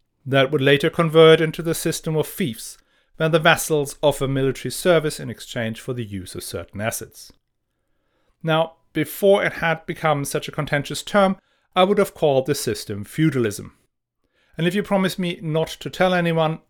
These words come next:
I will continue to do so. Now, whether it was feudalism or not,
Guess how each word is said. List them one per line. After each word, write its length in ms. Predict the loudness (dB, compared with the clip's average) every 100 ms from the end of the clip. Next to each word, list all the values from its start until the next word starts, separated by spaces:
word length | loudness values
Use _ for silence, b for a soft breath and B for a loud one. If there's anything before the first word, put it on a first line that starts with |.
| -8
I 100 | -6
will 140 | -6
continue 580 | -10 -14 -12 -12 -12 -14 _
to 140 | -14
do 160 | -12 -12
so. 300 | -12 -16 -18 _ _ _ _ _ _ _ _ _ _ _ -4
Now, 100 | 0
whether 240 | 6 6 6
it 200 | 2 0
was 160 | 0
feudalism 680 | -2 -2 0 0 -2 -2 -4
or 120 | -2
not, 340 | 0 2 2